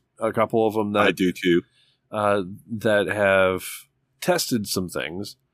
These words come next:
Speaker 1: Uh, and I don't care. I'll say 'em. Uh, Jay's Two Cents is one of the ones that I watch.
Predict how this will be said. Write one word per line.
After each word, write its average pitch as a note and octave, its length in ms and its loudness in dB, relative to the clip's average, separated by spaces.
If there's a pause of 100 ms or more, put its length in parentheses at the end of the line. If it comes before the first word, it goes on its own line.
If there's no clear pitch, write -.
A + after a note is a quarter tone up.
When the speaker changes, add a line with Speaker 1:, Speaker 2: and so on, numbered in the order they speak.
(480)
Speaker 1:
Uh, G#2 420 0
and A2 640 -4 (180)
I E3 200 -4
don't E2+ 200 -2
care. F2 260 2
I'll A2 240 4
say D#2 240 0
'em. G#2 260 0
Uh, A2+ 160 2
Jay's B2 260 0
Two B2 160 0
Cents F#2 380 -2
is G2 320 -2
one G2+ 200 -2
of F#2 120 0
the F#2+ 80 -2
ones F2+ 240 -2
that F#2 100 -2
I E2+ 60 2
watch. - 460 -4